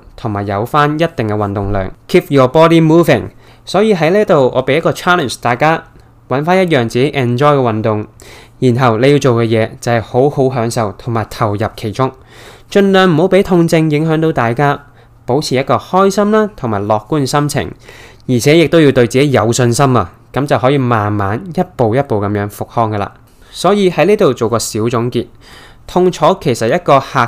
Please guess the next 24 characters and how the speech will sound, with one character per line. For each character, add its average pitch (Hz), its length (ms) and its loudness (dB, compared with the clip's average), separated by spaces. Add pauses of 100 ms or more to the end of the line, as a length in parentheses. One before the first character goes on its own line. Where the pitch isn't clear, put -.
觀 175 140 0
得 175 120 2
嚟 107 180 -2 (200)
又 113 120 -4
比 139 140 -2
較 143 120 0
主 - 260 -8
觀 143 280 2
嘅 123 40 2
感 113 200 0
覺， 117 220 2 (560)
每 151 220 4
一 226 60 4
個 170 180 2
人 104 200 2
受 117 160 -2
到 123 140 -2
痛 131 300 -2
楚 123 200 0
影 123 220 -2
響 117 200 -2
都 208 140 0
唔 123 200 0
同， 92 180 -6